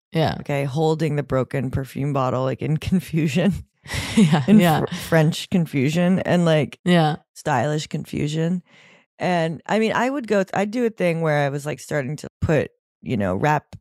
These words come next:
Speaker 2: individual things in Ziploc inside, not every individual item, but the kind of
Speaker 1: Yeah.
Speaker 2: the scary ones.
Speaker 1: Yeah.
Speaker 2: Bringing, like, true liquid,
Speaker 1: Yeah.
Speaker 2: like a toner, an essence,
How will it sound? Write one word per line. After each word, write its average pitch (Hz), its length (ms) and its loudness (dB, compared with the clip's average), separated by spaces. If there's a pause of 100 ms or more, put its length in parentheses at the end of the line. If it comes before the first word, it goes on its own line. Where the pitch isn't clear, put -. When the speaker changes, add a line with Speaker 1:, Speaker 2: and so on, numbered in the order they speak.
(140)
Speaker 2:
individual 165 500 0
things 143 340 -2 (240)
in 156 160 0
Ziploc 139 540 0
inside, 143 540 -2
not 190 140 2
every 151 260 2
individual 170 340 0
item, 175 320 2
but 147 160 -4
the 113 200 -2
kind 143 200 -2
of - 160 2
Speaker 1:
Yeah. 180 80 -8
Speaker 2:
the - 60 -14
scary 143 340 -2
ones. 165 380 0 (400)
Speaker 1:
Yeah. 165 260 -2 (100)
Speaker 2:
Bringing, 262 380 0
like, 196 160 2
true 165 240 -2
liquid, 151 500 -2 (220)
Speaker 1:
Yeah. 170 260 2
Speaker 2:
like - 140 -4
a - 40 -6
toner, 147 400 0
an 139 60 0
essence, 143 360 -2